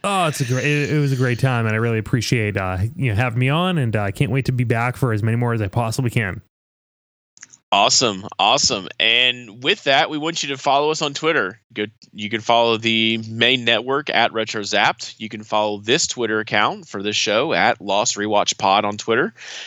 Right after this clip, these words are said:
Speaker 2: You can also follow them on Instagram, which is at Previously on Lost Podcast.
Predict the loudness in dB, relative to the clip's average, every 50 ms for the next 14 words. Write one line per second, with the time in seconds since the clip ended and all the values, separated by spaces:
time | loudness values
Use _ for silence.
0 | -8 _ 0 0 2 2 2 2 2 2 2 0 0 2 2 2 4 4 2 0
1 | 2 2 2 0 0 -2 -2 0 2 2 2 0 -2 -6 -12 _ _ -12 -4 -4
2 | -2 0 0 0 2 2 2 2 2 0 -4 -6 -6 -4 -4 -4 -2 -2 -4 -4
3 | -2 -2 -2 -2 -2 -4 -4 -2 -2 -2 -2 0 0 0 0 0 -2 -4 -8